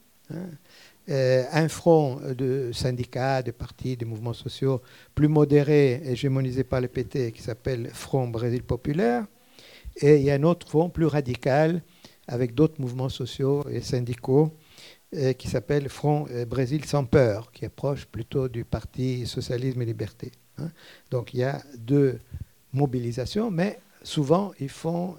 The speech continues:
des actions ensemble, hein, contre, euh, cet ennemi commun qui était d'abord Temer, les présidents, euh, euh, suivis de, de, résultant du, du coup de, du coup d'État, et maintenant Bolsonaro,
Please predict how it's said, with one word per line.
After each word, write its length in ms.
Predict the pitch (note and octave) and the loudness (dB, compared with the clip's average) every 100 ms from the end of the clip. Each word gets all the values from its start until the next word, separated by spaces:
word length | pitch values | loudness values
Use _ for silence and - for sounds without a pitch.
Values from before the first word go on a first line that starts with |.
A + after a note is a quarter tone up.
| C3+ | -6
des 200 | B2+ B2+ | -4 -4
actions 300 | A#2+ - F#3+ F3+ | -6 -6 -2 0
ensemble, 560 | F3+ D#3+ C#3 E3+ B2 B2+ | 0 2 0 0 -6 -8
hein, 140 | D#3+ E3 | -8 -10
contre, 380 | - C#3 - - | -8 -8 -8 -10
euh, 180 | A2 - | -10 -10
cet 300 | - A#2 - | -12 -12 -10
ennemi 440 | A#2 A#2 A#2 C3+ C3+ - - | -8 -8 -6 -8 -10 -18 -18
commun 380 | - A#2+ C3 D#3 | -6 -4 -2 -4
qui 120 | D3+ | -6
était 240 | C3+ - B2 | -10 -8 -6
d'abord 460 | A2+ A2 B2+ A#2 - _ - _ | -4 0 0 0 -8 _ -20 _
Temer, 560 | - D#3 F3+ C#3 A#2+ A2 G2 | 4 6 6 2 0 -4 -6
les 340 | G#2+ G#2 G2+ - - _ _ - | -8 -8 -12 -14 -20 _ _ -4
présidents, 760 | B2+ A2+ A2+ A#2+ A#2 A2 G2+ | -2 -2 -4 -2 -2 -4 -6
euh, 260 | G#2+ - - - _ _ _ - - _ _ - | -10 -12 -12 -16 _ _ _ -20 -20 _ _ -6
euh, 160 | A2 | -6
suivis 480 | A2 - A#2+ A2+ B2 | -6 -8 -6 -6 -6
de, 120 | B2 - C3+ | -8 -12 -8
de, 220 | A#2+ G#2+ | -6 -4
résultant 540 | B2 B2 B2 - B2 | -2 -2 -2 -2 -4
du, 300 | A#2 A2+ G#2+ A#2 | -4 -4 -6 -6
du 100 | - | -8
coup 160 | - | -8
de, 260 | A#2+ A2+ A2+ | -8 -8 -8
du 140 | G#2+ | -10
coup 140 | - A#2+ | -8 -8
d'État, 440 | A2 - C#3+ F3+ - - - - | -8 -6 -6 -6 -10 -20 -20 -16
et 140 | C3+ A#2+ | -8 -6
maintenant 300 | A#2 A#2+ C3 | -4 -4 -6
Bolsonaro, 480 | A#2 - A#2 A2+ | -6 -8 -10 -10